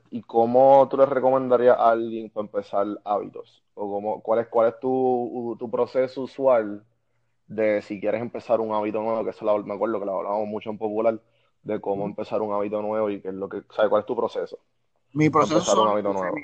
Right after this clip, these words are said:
Speaker 2: mi proceso de todo es las listas. O sea, uno se va conociendo. A mí, por ejemplo, cuando chamaco me recomendaron una vez una agenda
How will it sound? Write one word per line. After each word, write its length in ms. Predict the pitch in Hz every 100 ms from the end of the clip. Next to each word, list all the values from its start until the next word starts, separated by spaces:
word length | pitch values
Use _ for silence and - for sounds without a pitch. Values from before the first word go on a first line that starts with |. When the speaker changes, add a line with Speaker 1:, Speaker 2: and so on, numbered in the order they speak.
| -
Speaker 2:
mi 140 | 156
proceso 420 | 147 147 - - 185
de 60 |
todo 220 | 185 190 180
es 60 |
las 120 | 170
listas. 400 | 147 135 - 120
O 600 | 117 _ _ _ _ _
sea, 120 | 143 131
uno 200 | 147 170
se 100 | 185
va 80 |
conociendo. 460 | 180 175 180 185 175
A 80 | 151
mí, 160 | 151
por 140 | 160 170
ejemplo, 220 | 175 170
cuando 400 | 160 151 151 143
chamaco 340 | - 135 147 170
me 100 | 151
recomendaron 480 | 143 135 131 139
una 140 | 156 160
vez 180 | 165 165
una 140 | 160
agenda 440 | 151 160 156 143